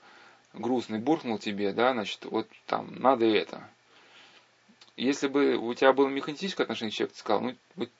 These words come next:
пришел с утра пораньше, да, и всем настроение портится». Типа хам, да, там, внутри при себя. А потом смотришь, что человек осунувшийся, у него там мешки под глазами, там, не знаю, и понимаешь, что у человека, может, горе какое-то, может быть,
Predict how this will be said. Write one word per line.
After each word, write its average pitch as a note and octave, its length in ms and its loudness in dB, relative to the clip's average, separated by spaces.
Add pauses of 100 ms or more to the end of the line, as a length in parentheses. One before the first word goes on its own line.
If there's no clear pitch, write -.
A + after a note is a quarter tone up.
пришел D3+ 320 0
с - 60 -20
утра A2 180 4
пораньше, G#2+ 400 2
да, C3 160 2
и - 20 2
всем A#2+ 220 -6
настроение G2+ 400 -8
портится». - 480 -10 (840)
Типа - 540 -10
хам, F#2 320 4 (160)
да, G#2+ 160 -2
там, G#2 160 -8
внутри G2+ 420 -10
при G2+ 120 -14
себя. G2+ 400 -6 (600)
А - 100 2
потом C3 160 -2
смотришь, E3+ 500 0
что - 200 -6
человек D#3 240 0
осунувшийся, A#2+ 600 0
у G#2 40 -2
него G#2+ 240 -2
там G2+ 200 -6
мешки C3 320 -4
под - 120 -8
глазами, G#2+ 540 0
там, G#2 180 -4
не G#2+ 40 -6
знаю, A2+ 380 0
и C3+ 260 0
понимаешь, C#3+ 380 -2
что - 100 -4
у A2+ 40 -2
человека, D3 240 -4
может, A2+ 200 0
горе B2 240 6
какое-то, A2 460 -2
может A2 220 -4
быть, - 200 -14